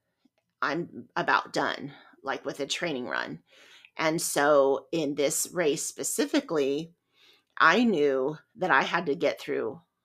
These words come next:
every mile that started with twenty and almost every mile that started with thirty before I was done.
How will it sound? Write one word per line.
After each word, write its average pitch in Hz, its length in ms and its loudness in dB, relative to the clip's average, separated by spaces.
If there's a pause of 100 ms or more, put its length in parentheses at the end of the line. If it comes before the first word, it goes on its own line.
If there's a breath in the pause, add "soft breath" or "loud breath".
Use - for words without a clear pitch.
(280)
every 196 300 0
mile 131 440 0
that - 140 -8
started 131 340 -2
with 147 220 -8
twenty 147 560 -4 (480 soft breath)
and 156 280 0
almost 170 540 2
every 156 260 -2
mile 135 360 0
that - 140 -12
started 143 420 -4
with 143 140 -8
thirty 151 520 -4 (140)
before 143 340 -2
I 107 40 -2
was 147 220 -10
done. 135 400 -4